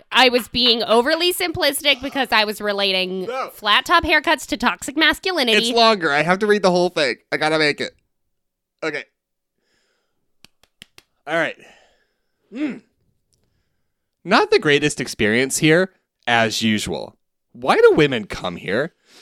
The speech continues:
Speaker 2: It clearly says on the windows, "For guys." And I know women can,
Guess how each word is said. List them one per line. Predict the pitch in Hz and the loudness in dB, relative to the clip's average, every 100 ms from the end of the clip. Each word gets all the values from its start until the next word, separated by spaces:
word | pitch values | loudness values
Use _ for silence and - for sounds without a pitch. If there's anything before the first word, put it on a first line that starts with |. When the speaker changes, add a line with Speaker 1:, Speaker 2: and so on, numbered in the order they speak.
| - | -8
Speaker 2:
It | 262 | -6
clearly | 254 381 466 415 | 0 6 6 6
says | 370 285 285 | 6 2 4
on | 254 | 2
the | 185 | 4
windows, | 170 214 175 139 - - _ | 4 4 2 2 -2 -12 _
"For | 151 160 143 | 4 4 4
guys." | 110 117 92 60 - - _ _ _ _ - | 0 0 0 -6 -12 -16 _ _ _ _ 0
And | 214 | 2
I | 247 | 4
know | 302 403 | 4 4
women | 185 156 175 139 | 6 4 2 -4
can, | - - 107 135 202 | -10 -6 -4 -4 -6